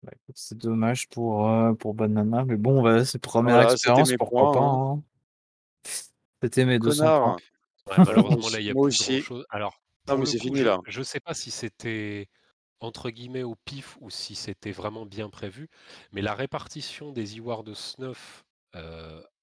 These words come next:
Speaker 3: a très, très bien correspondu à Banana, avec quand même deux Guidance Disruptors pour deux chips, heu, missiles et deux Tracking Disruptors pour deux shields.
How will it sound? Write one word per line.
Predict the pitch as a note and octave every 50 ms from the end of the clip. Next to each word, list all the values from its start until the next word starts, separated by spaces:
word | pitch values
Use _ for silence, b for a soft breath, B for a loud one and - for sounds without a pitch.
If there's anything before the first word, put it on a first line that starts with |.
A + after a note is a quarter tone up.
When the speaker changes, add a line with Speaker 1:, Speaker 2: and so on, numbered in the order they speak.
| _ -
Speaker 3:
a | - F2+ - _ _
très, | - - - D3+ -
très | - - C3+ A#2+
bien | A2+ A#2+ A#2+ A2
correspondu | - G2+ F#2+ F#2+ - - G#2+ G2+ F#2+ G2+
à | G2
Banana, | F#2 F2+ F2 F2 F2+ G#2 C#3 E3+ b b b b b b b b - _ _ _ _ _ _ _ _ _ _ _
avec | - F#2+ G#2 G2+ -
quand | - G#2+
même | G#2 G#2+ G#2
deux | A2 C3
Guidance | B2 C3+ C3 B2 B2 B2+ B2 A2+
Disruptors | A#2+ A2+ - - B2 A2 _ - B2 A#2+ - -
pour | _ - F2+ F2+
deux | F#2 G#2+ A#2 A2
chips, | - - - A#2 - _ _ -
heu, | F2+ E2+ F2 F2+ F#2 F2+ F2+ F2+ F2+ F2+ F#2+ G2 F#2 A2+ - - -
missiles | B2 A2 A#2 B2 A#2+ - - - C3+ C3 A#2 G2+
et | F2+
deux | F#2 A#2 A2+
Tracking | - - G#2+ - - A#2
Disruptors | G#2+ G#2+ - - - A#2 - _ _ - B2 G#2+ -
pour | _ - F#2 F2
deux | F2 F#2+ F#2
shields. | - - - F#2 F#2 F2 E2 E2+